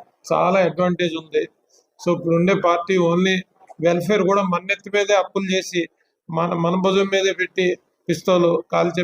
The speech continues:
పరిస్థితి ఉంది. కొన్ని రోజులకి సోమాలియా లాగో వేరే ఒక వెనిజులా లాగో అయిపోయే పరిస్థితి ఉంది ఈ అప్పులతో. So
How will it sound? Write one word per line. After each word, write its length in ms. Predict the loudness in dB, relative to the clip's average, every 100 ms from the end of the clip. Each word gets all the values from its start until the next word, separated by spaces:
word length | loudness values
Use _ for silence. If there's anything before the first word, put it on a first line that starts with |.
| -2
పరిస్థితి 340 | -2 -2 -2 -2
ఉంది. 220 | 0 -6 -8 _ _ _ -2
కొన్ని 200 | 2 2
రోజులకి 420 | 4 2 0 -2 0
సోమాలియా 500 | -2 0 2 4 4
లాగో 340 | 2 2 -2 -2 _ _ _ _
వేరే 300 | 0 2 2
ఒక 200 | 2 2
వెనిజులా 480 | 2 2 2 2 4
లాగో 260 | 2 -2 -8 -18 -18 -12
అయిపోయే 340 | -2 2 2 2
పరిస్థితి 320 | 0 -2 -2 0
ఉంది 200 | 2 2
ఈ 20 | 2
అప్పులతో. 500 | 2 0 2 2 0 -4 _ _ _ _ _
So 100 | 0